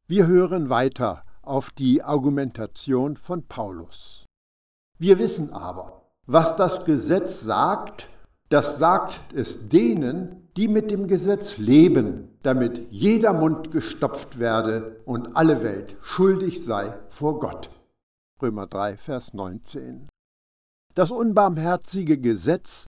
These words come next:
bringt alle Angeber, die viel von sich und ihrer Frömmigkeit halten, zum Schweigen, denn es zeigt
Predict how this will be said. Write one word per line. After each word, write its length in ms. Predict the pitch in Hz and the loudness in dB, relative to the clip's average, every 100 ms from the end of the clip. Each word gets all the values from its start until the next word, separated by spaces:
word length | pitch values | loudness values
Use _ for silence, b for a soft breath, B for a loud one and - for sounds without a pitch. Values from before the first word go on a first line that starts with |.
| _ - | _ -2
bringt 400 | 143 135 - - | 0 0 -4 -2
alle 340 | 131 123 - | 0 0 -2
Angeber, 960 | 180 196 196 180 175 165 160 160 151 - _ _ 143 | -2 -2 0 4 4 6 6 6 4 -8 _ _ -4
die 80 | |
viel 380 | 127 - 208 220 | -4 0 2 2
von 320 | - 143 127 | 0 -2 -2
sich 280 | - 202 175 | 2 0 2
und 180 | 170 170 | -4 -4
ihrer 300 | 160 131 113 | -6 -4 -4
Frömmigkeit 960 | - - 185 190 131 - - 104 - - | -6 -4 0 0 -2 -8 -8 -8 -8 -4
halten, 600 | 143 170 - 160 165 - _ _ | 2 2 0 -6 -6 -8 _ _
zum 260 | - 208 202 | -6 -4 -4
Schweigen, 800 | - - 101 101 110 110 92 85 _ _ - | -8 -12 -6 -2 0 -2 -6 -16 _ _ 0
denn 160 | 151 165 | 4 4
es 240 | - - | 2 -4
zeigt 500 | - 165 139 - | -2 0 -2 -6